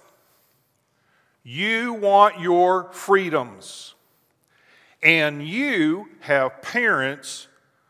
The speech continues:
who want to keep you there and help you with some things that you have not yet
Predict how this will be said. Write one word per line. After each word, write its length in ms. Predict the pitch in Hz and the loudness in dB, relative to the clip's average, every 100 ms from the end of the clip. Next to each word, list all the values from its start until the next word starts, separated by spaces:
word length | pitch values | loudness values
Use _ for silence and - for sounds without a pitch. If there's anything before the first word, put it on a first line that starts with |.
| _ _ _ | _ _ _
who 120 | 170 | 0
want 340 | 175 165 160 156 | 2 0 0 -6
to 100 | 143 | -10
keep 420 | - 202 220 - | -8 -10 -8 -10
you 180 | 254 247 | -12 -4
there 420 | 180 165 175 202 | -4 -2 -2 -2
and 220 | 165 160 | -4 -10
help 440 | 139 202 220 214 | -6 -2 -2 -4
you 180 | 175 180 | -10 -6
with 80 | 170 - | -6 -6
some 220 | - 165 | -12 -8
things 640 | - 175 185 196 208 160 | -4 -2 -2 -6 -8 -6
that 200 | 160 - | -8 -6
you 140 | 214 214 | -8 -8
have 420 | - 214 202 185 | -2 4 4 4
not 340 | 208 214 175 | 2 2 -2
yet 240 | 180 190 | -4 -2